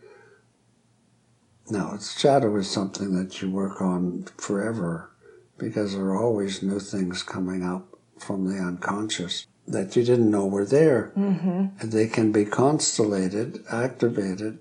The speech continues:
Speaker 1: when you meet someone new or find
Speaker 2: Mm.
Speaker 1: yourself in a new situation
Speaker 2: Mm-hmm.
Speaker 1: or a new job. Uh, it involves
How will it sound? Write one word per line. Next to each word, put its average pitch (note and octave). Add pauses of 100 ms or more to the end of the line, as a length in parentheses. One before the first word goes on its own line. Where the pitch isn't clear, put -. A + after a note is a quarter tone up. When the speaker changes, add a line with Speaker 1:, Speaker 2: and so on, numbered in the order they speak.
Speaker 1:
when A2
you G#2+
meet G#2
someone G2
new B2+ (380)
or -
find -
Speaker 2:
Mm. A2+
Speaker 1:
yourself G#2+
in G2+
a G2+
new G#2
situation A2+
Speaker 2:
Mm-hmm. F3+
Speaker 1:
or G2
a G2+
new F#2
job. A#2+ (600)
Uh, F#2 (1300)
it G#2+
involves G#2+